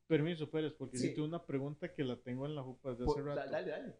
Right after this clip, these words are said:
Speaker 1: ¿Hay forma de saber si alguien ha comido carne humana a través de un examen de heces?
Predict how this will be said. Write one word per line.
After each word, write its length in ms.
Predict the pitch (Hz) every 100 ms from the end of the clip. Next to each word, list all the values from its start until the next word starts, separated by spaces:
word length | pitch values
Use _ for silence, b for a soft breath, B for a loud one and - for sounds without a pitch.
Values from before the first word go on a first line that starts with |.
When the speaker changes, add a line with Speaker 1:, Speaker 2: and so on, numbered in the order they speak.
| -
Speaker 1:
¿Hay 180 | 151 151
forma 500 | - 214 233 254 262
de 80 |
saber 580 | 247 196 135 143 214 240
si 200 | - 156
alguien 360 | 143 151 180 185
ha 80 | 190
comido 580 | - 185 185 190 202 -
carne 360 | 160 156 175
humana 540 | 180 165 160 180 196 170
a 80 | 139
través 200 | 127 123
de 60 | 143
un 60 |
examen 340 | 160 - 196 196
de 140 | 202
heces? 400 | 147 110 - -